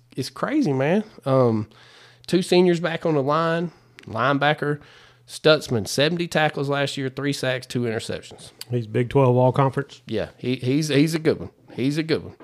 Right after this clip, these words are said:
Speaker 1: Look at the secondary. Woody Washington, he's a senior, okay? They get a safety out of Houston to come over. They got Bowman coming back, thirty-seven tackles and three interceptions. Then you got this freshman, McCullough.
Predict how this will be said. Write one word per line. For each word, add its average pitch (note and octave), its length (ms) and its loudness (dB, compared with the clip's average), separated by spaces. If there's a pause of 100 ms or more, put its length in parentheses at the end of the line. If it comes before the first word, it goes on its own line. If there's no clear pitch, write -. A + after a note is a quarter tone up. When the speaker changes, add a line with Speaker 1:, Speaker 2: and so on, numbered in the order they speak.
(160)
Speaker 1:
Look A2+ 200 -8
at G#2 80 -10
the - 60 -18
secondary. B2+ 640 0
Woody B2 300 0
Washington, B2+ 480 2
he's G2 160 -6
a D#2+ 40 -16
senior, B2 580 -4
okay? A2+ 440 -4 (520)
They F2+ 120 -8
get F#2+ 180 -4
a F#2 240 -4 (200)
safety B2 600 -4
out B2 160 2
of A#2+ 180 0
Houston C3+ 440 -4
to B2 60 -6
come B2+ 220 0
over. A#2+ 480 0 (420)
They - 80 -12
got F#2+ 220 -8
Bowman B2+ 320 2
coming B2 260 0
back, A#2 320 -2
thirty-seven A#2 560 -2
tackles A#2+ 460 -2
and G#2+ 100 -18
three A2+ 180 -2
interceptions. A2 720 -4 (1080)
Then A#2+ 200 2
you C#3+ 80 0
got C3+ 200 0
this A#2+ 140 -6
freshman, B2 560 -4 (200)
McCullough. F#2+ 540 -6